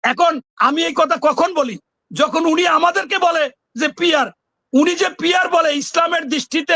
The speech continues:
সম্পূর্ণ শরিয়াতে পিআর না দেখকে কাউকে ভোট দেওয়া যাবে না। আপনি বলবেন ইসলাম, আবার পিআর চাইবেন, বলবেন ইসলাম, হিন্দুদের আনবেন, হিন্দুদের আপনি আমির করতে পারবেন,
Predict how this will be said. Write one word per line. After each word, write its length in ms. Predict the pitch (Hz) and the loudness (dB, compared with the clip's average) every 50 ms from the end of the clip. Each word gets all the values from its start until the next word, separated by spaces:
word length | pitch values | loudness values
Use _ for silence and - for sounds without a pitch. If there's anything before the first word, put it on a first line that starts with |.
| 330 320 | 0 0
সম্পূর্ণ 520 | - - 277 294 302 - - 330 320 320 320 311 | 0 0 -2 -2 -2 -2 -4 -2 2 2 2 2
শরিয়াতে 540 | - - 269 277 294 294 302 294 294 330 320 320 302 - _ _ _ _ | 2 0 0 0 2 0 -2 0 0 0 0 0 0 -4 _ _ _ _
পিআর 280 | - 262 285 311 311 294 277 - 190 | 0 0 2 2 2 0 -2 0 0
না 160 | 226 277 320 339 | 2 2 2 0
দেখকে 360 | 320 381 - - - - 349 | -2 -2 -6 -6 -4 -6 -2
কাউকে 260 | 262 349 320 269 311 285 | 0 0 0 0 0 -2
ভোট 200 | 220 247 285 277 | 0 0 0 2
দেওয়া 160 | 240 247 214 | 0 -2 0
যাবে 220 | 170 175 - 113 - | 0 -4 -6 -6 -8
না। 100 | - - _ _ _ _ _ _ - - | -10 -14 _ _ _ _ _ _ -12 0
আপনি 280 | - 247 285 285 349 349 | 2 2 2 2 0 -4
বলবেন 400 | 285 254 349 359 381 392 403 403 403 | 0 2 2 2 2 2 0 0 0
ইসলাম, 360 | 370 254 - 302 294 269 262 247 _ _ _ _ - | -2 -4 -2 -2 0 0 -2 -4 _ _ _ _ -2
আবার 240 | 277 330 349 359 - - - | -2 0 2 0 -2 -2 -2
পিআর 240 | 302 302 320 320 247 | 0 2 2 2 0
চাইবেন, 380 | - - 240 208 175 170 165 127 - _ - _ _ 262 | 0 -2 -2 -2 0 -2 -2 -2 -4 _ -20 _ _ 0
বলবেন 400 | 285 339 359 370 370 370 392 392 415 | 2 2 2 2 2 0 0 0 0
ইসলাম, 380 | 381 277 - - 320 294 285 269 254 _ _ _ - | -2 -2 -2 -2 -2 -2 -2 -4 -6 _ _ _ 0
হিন্দুদের 420 | 254 320 339 349 381 403 381 359 | 0 0 0 0 0 0 2 0
আনবেন, 280 | 339 311 294 277 277 254 | 0 2 2 2 2 2
হিন্দুদের 400 | 208 262 277 285 320 311 330 320 | 2 0 0 -2 -2 -2 0 0
আপনি 180 | 311 277 285 311 | 0 0 0 0
আমির 280 | 285 285 294 320 302 | 0 0 0 -2 -2
করতে 240 | - 320 - - 302 | -2 -2 -2 -2 0
পারবেন, 340 | 277 320 320 311 339 330 | 0 0 0 2 0 0